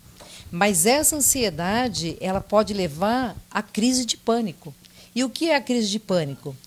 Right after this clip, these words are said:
A crise de pânico é a certeza de que aquilo vai acontecer. Então, a pessoa fica ansiosa, com medo de algo que vai acontecer,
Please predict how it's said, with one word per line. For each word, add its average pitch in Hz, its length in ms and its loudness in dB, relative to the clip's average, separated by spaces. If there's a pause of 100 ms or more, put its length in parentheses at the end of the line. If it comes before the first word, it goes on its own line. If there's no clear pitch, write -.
(140)
A 175 80 -4
crise 196 280 -4
de 202 100 -2
pânico 233 440 0
é 208 60 2
a 196 60 0
certeza 247 920 0
de 214 140 -6
que - 120 -4
aquilo 214 400 -2
vai 190 140 0
acontecer. 160 640 -6
Então, 180 140 -2
a - 20 -12
pessoa 180 240 -4
fica 180 280 -8
ansiosa, 185 500 0
com 214 140 -6
medo 185 340 0
de 170 140 -4
algo 233 340 4
que 220 80 -14
vai 196 140 2
acontecer, 185 680 0